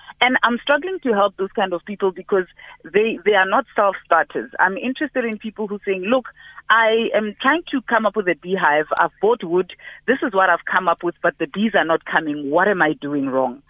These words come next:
And because you started something, it's easier for me to assist you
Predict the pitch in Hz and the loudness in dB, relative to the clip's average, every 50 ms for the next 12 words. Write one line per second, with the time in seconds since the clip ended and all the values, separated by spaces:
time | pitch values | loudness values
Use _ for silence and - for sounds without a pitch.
0 | _ - - - - - _ 233 240 254 254 214 240 208 - - 320 403 403 349 | _ -20 -20 -20 -20 -6 _ 0 0 0 0 0 -2 -2 -2 0 0 0 0 0
1 | 277 240 - - 233 220 226 226 - - 202 202 - 220 202 196 - _ - 240 | -2 -2 0 2 2 2 2 2 2 0 0 0 -2 -4 -6 -6 -6 _ -6 -6
2 | 262 254 302 311 311 - - 220 208 190 190 196 196 196 190 - - - - 156 | -4 -2 0 -2 -2 -2 -4 -6 -6 -6 -6 -8 -8 -10 -10 -6 -4 -2 0 0
3 | 165 - - 208 220 - _ - 190 180 175 175 - | -2 -2 -4 -8 -8 -8 _ -10 -10 -8 -6 -4 -4